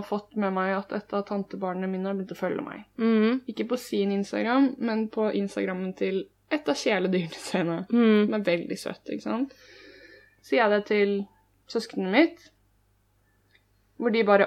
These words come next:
Speaker 1: «Å, fuck.
Speaker 2: Mm.
Speaker 1: De kan ikke følge deg.»
Speaker 2: Mm.
Speaker 1: Hvor jeg bare, «Å, hæ?» Bare sånn, «Men Tyra, du er jo atten pluss, for
Speaker 2: Mm.
Speaker 1: folk over atten.»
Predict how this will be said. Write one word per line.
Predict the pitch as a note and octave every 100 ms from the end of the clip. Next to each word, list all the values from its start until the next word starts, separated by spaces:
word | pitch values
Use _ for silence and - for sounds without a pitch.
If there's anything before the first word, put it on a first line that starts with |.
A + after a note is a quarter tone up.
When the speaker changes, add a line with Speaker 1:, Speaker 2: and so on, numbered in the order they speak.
| -
Speaker 1:
«Å, | G#3+
fuck. | - - - - _ _ _
Speaker 2:
Mm. | A3+ A3+ G#3+ G#3 - _ _ _ - G3+ F#3+ - _ _ _ _ _ _
Speaker 1:
De | G3+
kan | G3+ F3
ikke | F#3+
følge | G3 D#3+
deg.» | - - _ _
Speaker 2:
Mm. | A3 G#3+ G3+
Speaker 1:
Hvor | G#3+
jeg | G#3
bare, | G3 G3+ -
«Å, | C#4+ D4 C#4 A3
hæ?» | - A3+ C#4+ E4+ - _ _ _ _ _
Bare | - A3+
sånn, | A3 F#3+
«Men | A3
Tyra, | A3 G#3 F#3+ G#3
du | G#3+
er | G3+
jo | -
atten | - - F#3+
pluss, | G3+ G3+ - - _ _ -
for | A3
Speaker 2:
Mm. | G#3+ G#3 - _
Speaker 1:
folk | G#3 G#3
over | F#3 F#3 G3
atten.» | - -